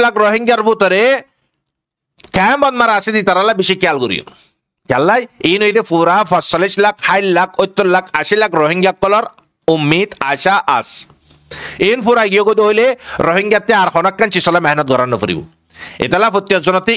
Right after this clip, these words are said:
ইনলা বাবা চিন্তা করাম ফুরিব। তুই যদি অগুয়া টিয়া যদি দান করার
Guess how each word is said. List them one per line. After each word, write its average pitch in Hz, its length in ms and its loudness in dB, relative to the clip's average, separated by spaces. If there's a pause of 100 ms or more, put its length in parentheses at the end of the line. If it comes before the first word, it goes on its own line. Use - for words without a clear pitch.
(160)
ইনলা 220 260 2 (100)
বাবা 196 180 2
চিন্তা 202 240 -2
করাম 180 220 0
ফুরিব। 220 200 2 (380)
তুই 202 180 0
যদি 226 220 0 (300)
অগুয়া 170 260 0
টিয়া 214 240 0
যদি 190 240 0 (1200)
দান 170 340 0
করার 214 260 2